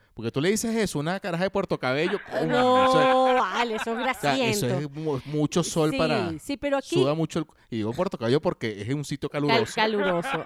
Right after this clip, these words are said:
Speaker 1: También
Speaker 2: este,
Speaker 1: aplica para Cojedes.
Speaker 2: y no, y también para Maracaibo.
Speaker 1: Maracaibo también.
Speaker 2: Ajá, ajá. Pero,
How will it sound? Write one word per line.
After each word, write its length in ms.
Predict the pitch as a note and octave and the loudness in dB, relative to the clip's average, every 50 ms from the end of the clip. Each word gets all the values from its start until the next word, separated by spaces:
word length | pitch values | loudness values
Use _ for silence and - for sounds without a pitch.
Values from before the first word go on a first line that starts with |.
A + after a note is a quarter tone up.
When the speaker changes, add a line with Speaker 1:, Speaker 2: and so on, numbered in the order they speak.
| - B3 C4 | 2 2 2
Speaker 1:
También 260 | - D3 D#3 D#3+ D#3 | 2 2 2 4 2
Speaker 2:
este, 120 | E3 E3+ F#3 | 4 2 2
Speaker 1:
aplica 320 | F3+ F#3 F#3 E3 F#3+ F3 | 0 0 -2 0 0 0
para 200 | - F3 F3 E3+ | 0 2 0 2
Cojedes. 560 | E3+ F3+ F3+ G3+ F3 D#3+ C#3+ C#3 C3+ - - - | 2 2 2 4 4 4 2 2 0 -4 -8 -6
Speaker 2:
y 160 | - B3+ B3 A#3+ | -2 0 2 2
no, 260 | A3+ G#3+ G#3+ A#3+ C#4 | 2 2 2 2 2
y 120 | D4 B3+ - | 0 0 -2
también 280 | G3+ F#3+ F3+ F3+ F3 | -4 -4 -4 -4 -4
para 360 | F#3+ G#3+ A#3 C4 C#4+ D#4 D#4 | -4 -2 0 2 2 0 0
Maracaibo. 580 | D4+ C4+ B3+ A3 G3+ F#3 F3 F#3 G3 G3 E3+ - - | -2 -2 -2 -2 -4 -4 -4 -4 -4 -4 -6 -8 -4
Speaker 1:
Maracaibo 560 | C#3+ C#3+ B2+ A2 G#2+ - A2+ G2+ G#2+ G#2+ A2+ | -2 -2 -2 -2 -6 -8 -8 -6 -4 -4 -4
también. 320 | A2 C#3+ D#3+ F3+ E3+ - F#3+ | -4 -4 -4 -4 -4 -4 -4
Speaker 2:
Ajá, 220 | F#3+ F#3 G3+ G3+ F#3 | -4 -4 -4 -4 -4
ajá. 120 | E3+ - - B3+ D4 - - - | -6 -8 -14 -14 -14 -14 -10 -2
Pero, 300 | A#3 B3+ C4 C4 A#3+ A#3+ | 0 2 4 4 2 0